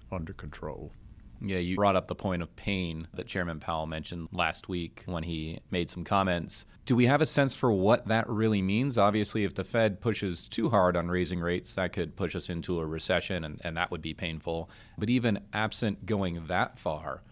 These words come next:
Speaker 2: what kind of pain might we anticipate as the Fed continues in this program?
Speaker 1: I think the pain refers primarily to unemployment, because that's really where you begin to get the effect of interest rates being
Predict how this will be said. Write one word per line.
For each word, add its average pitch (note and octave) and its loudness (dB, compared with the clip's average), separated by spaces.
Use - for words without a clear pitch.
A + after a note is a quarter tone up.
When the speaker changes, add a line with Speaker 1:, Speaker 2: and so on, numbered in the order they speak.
Speaker 2:
what A#2+ -2
kind C3 -2
of F#2 -8
pain A2 0
might F#2 -2
we F#2 -2
anticipate E2 -4
as F2 -6
the E2+ -10
Fed F2 -4
continues E2 -8
in F#2 -6
this D#2 -8
program? E2 -6
Speaker 1:
I G#2+ 2
think B2 6
the A2+ -2
pain G#2+ 0
refers G2+ 0
primarily G2+ -2
to - -4
unemployment, F2 -8
because F#2 -2
that's A2 0
really A2 0
where G#2+ 0
you G2 -4
begin F#2 -4
to F#2 -6
get G#2 -4
the A2 0
effect - -2
of F#2 -8
interest - -6
rates D#2 -6
being F#2+ -6